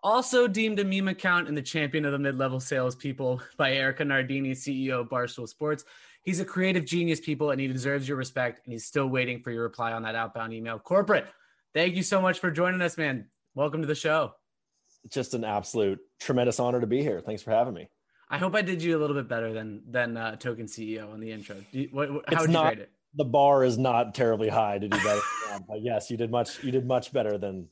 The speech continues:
Speaker 2: than she did. You did your
Speaker 1: That
Speaker 2: research, I guess, is what we could say.
Speaker 1: That, and, and that was my promise to you when I, when I told you to come on. So I,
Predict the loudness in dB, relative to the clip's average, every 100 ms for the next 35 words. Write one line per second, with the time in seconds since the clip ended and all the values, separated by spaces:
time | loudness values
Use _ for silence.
0 | -10 -8 -8 -10 -10 -10 -6 2 4 4
1 | 4 2 -2 -10 -12 -8 -6 -8 -10 -10
2 | -10 -12 -14 -12 -12 -12 _ -2 0 0
3 | 0 0 0 0 0 2 2 2 0 0
4 | 0 0 0 0 2 2 0 0 -2 -2
5 | -4 -4 -4 -4 -4 -4 -2 0 0 -2
6 | -2 0 0 -2